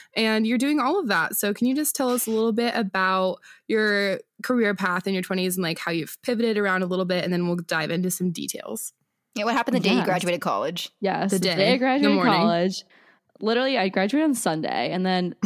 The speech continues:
Speaker 3: that
Speaker 1: <laughs>
Speaker 3: Monday morning, I left for Bali for
Speaker 2: Oh.
Speaker 3: three weeks. I just
Speaker 1: As one
Speaker 3: I
Speaker 1: does.
Speaker 3: just, as one does. I had to dip out. I had to treat myself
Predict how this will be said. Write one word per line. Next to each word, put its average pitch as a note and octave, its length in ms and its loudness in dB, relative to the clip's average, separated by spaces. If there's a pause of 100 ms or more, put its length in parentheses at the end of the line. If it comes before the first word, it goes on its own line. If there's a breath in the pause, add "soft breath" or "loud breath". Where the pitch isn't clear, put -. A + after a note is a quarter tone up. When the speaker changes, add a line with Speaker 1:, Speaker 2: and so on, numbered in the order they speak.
Speaker 3:
that F3+ 180 0
Speaker 1:
<laughs> - 20 -6
Speaker 3:
Monday G3 760 0
morning, E3 360 -2
I E3+ 60 -2
left G3 160 0
for D4+ 100 2
Bali F#3 760 2
for C#4 140 4
Speaker 2:
Oh. - 60 2
Speaker 3:
three E3+ 180 0
weeks. F3 520 -4 (440 loud breath)
I B3+ 80 -6
just D4+ 280 -6
Speaker 1:
As G#3 360 -2
one A3 220 2
Speaker 3:
I G#3 120 0
Speaker 1:
does. - 100 0
Speaker 3:
just, A3 280 0 (720)
as F#4+ 180 2
one F#4 120 4
does. - 280 -2
I A3 80 4
had D#4 100 2
to G4+ 80 0
dip G3+ 240 -2
out. E3+ 200 0
I G3+ 120 2
had C4+ 120 2
to F#4+ 80 0
treat G#3+ 220 -2
myself G3 560 -2